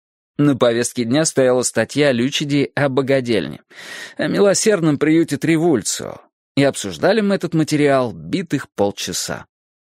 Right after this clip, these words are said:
Наконец, когда Семей в припадке меценатизма заказал из ближнего бара кофе для всех, Майя, сидевшая между мной и Брагадоччо, пробормотала: «А я бы сделала наоборот,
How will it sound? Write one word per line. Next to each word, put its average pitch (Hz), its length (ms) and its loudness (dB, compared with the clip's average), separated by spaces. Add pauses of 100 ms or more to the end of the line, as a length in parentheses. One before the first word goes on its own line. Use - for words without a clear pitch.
(480)
Наконец, 123 600 2
когда 101 520 0
Семей 104 500 0
в - 80 -10
припадке 101 480 -2
меценатизма 107 1000 -4
заказал 123 500 2
из 113 100 -4
ближнего 113 400 0
бара 107 260 0
кофе 151 300 -4
для 104 180 0
всех, - 400 -4 (560)
Майя, 180 480 0 (220)
сидевшая 131 480 0
между 113 280 0
мной 107 280 2
и - 20 -6
Брагадоччо, - 960 -2 (220)
пробормотала: 135 840 -2 (1120)
«А 214 100 2
я 254 140 4
бы 247 80 2
сделала 233 380 2
наоборот, 220 580 2